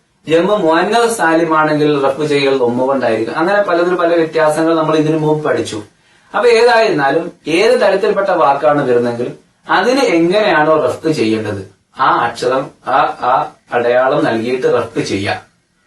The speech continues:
പക്ഷേ മർഫു എന്ന് ഒരിക്കലും അതിനെക്കുറിച്ച് പറയരുത്.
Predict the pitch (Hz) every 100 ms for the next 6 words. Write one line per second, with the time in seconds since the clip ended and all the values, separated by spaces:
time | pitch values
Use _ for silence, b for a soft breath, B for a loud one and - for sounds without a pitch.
0 | _ _ _ _ 294 294 147 143 156 135
1 | 135 139 156 156 208 208 208 160 139 143
2 | 123 117 - 156 156 147 123 123 127 -
3 | - 98 - 95 95 -